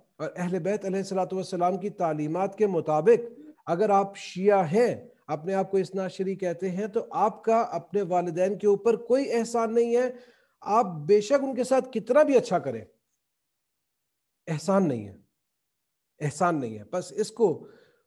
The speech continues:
والدین کے ساتھ جو نیکی کرتے ہیں، یہ سوچ کر مت کریں کہ میں ان کے اوپر احسان کر رہا ہوں، کہ اب میرا باپ مثلاً چل نہیں سکتا، میری ماں مثلاً چل نہیں سکتی، خود سے ریسٹ روم نہیں جا سکتے،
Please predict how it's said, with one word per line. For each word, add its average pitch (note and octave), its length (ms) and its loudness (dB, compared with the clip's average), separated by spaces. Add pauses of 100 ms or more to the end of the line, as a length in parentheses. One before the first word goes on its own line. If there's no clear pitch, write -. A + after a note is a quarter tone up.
والدین D#3 540 2
کے A3 100 0
ساتھ F3 460 -4
جو D#3 100 -2
نیکی D#3 380 -2
کرتے F3 400 0
ہیں، F3 200 -2 (680)
یہ E3+ 260 -2
سوچ A3+ 260 4
کر A3 120 2
مت A#3 240 -2
کریں G#3+ 220 4
کہ G#3 120 0
میں G3 180 0
ان F#3 140 -4
کے G3 80 0
اوپر F#3+ 180 2
احسان E3+ 360 0
کر C#3+ 140 -2
رہا C3 100 -6
ہوں، C3 280 -10
کہ E3 180 -10
اب F3 200 0
میرا F3 340 4 (540)
باپ E3 320 4
مثلاً D#3+ 300 -4
چل E3 220 -2
نہیں E3+ 120 0
سکتا، C#3+ 440 -6 (340)
میری E3 220 0
ماں D#3+ 180 2
مثلاً D#3 360 -4
چل D#3 160 -4
نہیں D#3+ 180 0
سکتی، D3 420 -8 (280)
خود E3+ 220 -6
سے F3 120 -4
ریسٹ D#3+ 300 -4
روم F3+ 120 -2
نہیں E3 180 -2
جا D#3 160 0
سکتے، C#3+ 440 -6